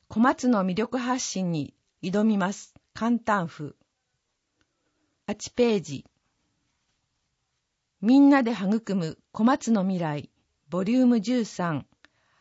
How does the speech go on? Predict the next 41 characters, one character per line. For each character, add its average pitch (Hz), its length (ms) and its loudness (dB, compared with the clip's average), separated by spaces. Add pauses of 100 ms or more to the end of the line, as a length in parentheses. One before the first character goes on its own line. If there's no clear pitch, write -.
(100)
働 285 440 0
く 240 80 -4
っ - 40 -10
て - 280 -6
ど 175 160 0
ん 247 60 4
な 185 100 0
こ 147 160 -10
と？ - 320 -10 (680)
疑 208 120 0
問 214 260 2
符、 151 300 -12 (480)
地 277 220 -4
域 196 220 -6
で 175 80 0
の 156 160 0
学 143 260 -4
び。 156 200 -10 (1200)
八 - 340 -14
ペ 202 240 -4
ー 165 40 -6
ジ。 147 240 -14 (1900)
年 262 320 4
に 233 100 4
一 208 120 -6 (100)
回 208 240 2
の 160 180 -2
健 240 340 0
康 220 200 -2
チ 196 160 -8
ェ - 20 -6
ッ - 60 -12 (100)
ク、 - 240 -10 (380)
簡 240 260 -2
単 214 300 -4
譜。 - 280 -14 (640)
今 - 160 -16
年 269 280 0
は 190 100 0
必 185 460 -4
ず、 170 280 -8